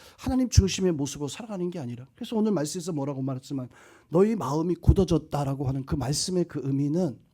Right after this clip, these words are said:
하나님을 사랑하는 마음이 작아져 버린, 하나님을 생각하는 그 모습이 작아져 버린, 그게 굳어져서. 근데 하나님 뭐라고 말씀, "너희 총명이 어두워." 이 총명은 하나님을 바라보는 총명입니다. 하나님을 생각하는 총명이에요.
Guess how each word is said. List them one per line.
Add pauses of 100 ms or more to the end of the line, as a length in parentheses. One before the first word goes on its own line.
(520)
하나님을
사랑하는
마음이 (380)
작아져
버린, (540)
하나님을
생각하는
그
모습이 (120)
작아져
버린,
그게
굳어져서. (460)
근데
하나님
뭐라고
말씀, (120)
"너희
총명이
어두워." (100)
이
총명은 (460)
하나님을
바라보는
총명입니다. (540)
하나님을
생각하는
총명이에요.